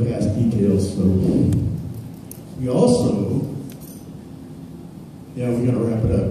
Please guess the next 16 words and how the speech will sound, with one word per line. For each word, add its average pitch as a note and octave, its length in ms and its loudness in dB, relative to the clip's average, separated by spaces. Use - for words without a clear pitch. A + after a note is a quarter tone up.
and - 80 -6
take - 260 0
questions. - 440 -2
We B2+ 160 0
also D#3+ 300 6
wanna B2 300 6
bring G#2+ 320 2
back G2 320 -2
black - 300 0
powder F3+ 260 6
motors. - 380 -2
Now, - 160 -12
it's A2+ 100 -6
gonna D3+ 180 2
be C#3+ 180 8
tough. - 480 4